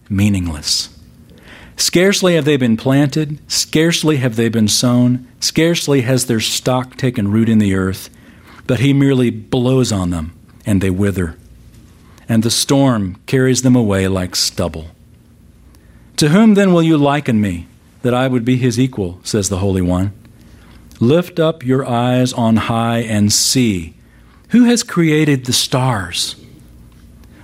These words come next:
The one who leads forth their host by number, he calls them all by name. Because of the greatness of his might and the strength of his power,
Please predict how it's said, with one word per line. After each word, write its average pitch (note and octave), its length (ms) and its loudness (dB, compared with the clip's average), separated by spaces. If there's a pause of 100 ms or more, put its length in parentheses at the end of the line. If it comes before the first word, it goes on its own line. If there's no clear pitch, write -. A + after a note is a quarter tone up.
The C3 100 2
one E3+ 300 4
who F3 160 4
leads D#3+ 340 0
forth D#3 340 0
their C#3 140 2
host D3 360 0
by B2+ 140 0
number, B2 380 2
he A2+ 160 0
calls E3 460 0
them D3 180 0
all C3 300 0
by A2 220 -2
name. G#2 520 0 (1040)
Because D#3+ 300 0
of D3 120 0
the C#3+ 80 2
greatness D3 560 -2
of C3+ 160 -4
his B2 220 -2
might A#2 500 0 (220)
and A2 140 2
the A2+ 60 2
strength C#3+ 380 0
of B2+ 120 -4
his A#2 140 -2
power, A2+ 540 -2